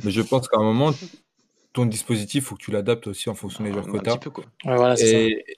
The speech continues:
Speaker 1: tu peux pas forcer un dispositif si au bout d'un moment, tu, tu n'es pas
Speaker 2: Mm.
Speaker 1: capable de, de pouvoir jouer avec. Enfin, en, en cours de match, adapte-le. Si au début du match, c'est, c'est possible, alors que moi, déjà, ça me paraissait compliqué avec les trois devant, euh, adapte-le au cours, en cours de match et fais quelque chose parce que c'est compliqué en fin de match. Avec de la, enfin, avec de la réussite,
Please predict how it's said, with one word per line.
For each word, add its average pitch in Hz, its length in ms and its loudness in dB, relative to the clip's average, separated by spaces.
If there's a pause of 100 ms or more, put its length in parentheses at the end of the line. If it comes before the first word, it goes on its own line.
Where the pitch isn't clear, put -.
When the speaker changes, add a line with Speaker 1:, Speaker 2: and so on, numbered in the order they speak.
Speaker 1:
tu - 160 -12
peux 107 120 -6
pas 113 140 -2
forcer - 320 -6
un 113 40 -4
dispositif 107 520 -8
si - 120 -8
au - 20 -10
bout 107 140 -8
d'un 104 80 -4
moment, 104 200 -4
tu, 107 300 -12
tu - 140 -14
n'es 104 80 -6
pas 95 120 -8
Speaker 2:
Mm. 85 60 -8
Speaker 1:
capable 104 280 -8
de, 98 320 -6
de 95 200 -12
pouvoir 101 220 -2
jouer 101 140 0
avec. 120 200 0 (180)
Enfin, - 280 -6
en, - 120 -10 (120)
en 135 120 0
cours 127 160 2
de 113 100 2
match, 127 320 0
adapte-le. 117 520 0 (580)
Si - 140 -6
au 127 60 6
début 123 160 6
du 113 100 -2
match, 123 180 2
c'est, 113 240 -2
c'est - 200 -4
possible, 120 380 0
alors 98 160 -2
que - 60 -18
moi, 107 120 -6
déjà, 107 140 -6
ça 107 120 -8
me 95 60 -10
paraissait 101 280 -8
compliqué 107 340 -6
avec 98 100 -10
les 104 60 -10
trois - 180 -6
devant, 123 240 -4 (420)
euh, 107 400 2
adapte-le 110 720 -2
au 101 160 -4
cours, 104 320 -8
en 101 200 -8
cours 101 180 -10
de 104 120 -4
match 120 380 -2
et - 20 -12
fais 95 140 -10
quelque 104 240 -10
chose 123 180 -4
parce - 160 -6
que - 100 -20
c'est - 180 -14
compliqué 104 500 -6
en 98 40 -4
fin 110 120 -6
de 117 40 -2
match. 123 220 -2
Avec 117 200 0
de 117 100 2
la, 113 240 2
enfin, 98 180 -6
avec 104 140 -6
de 113 80 2
la 107 80 4
réussite, 110 420 -2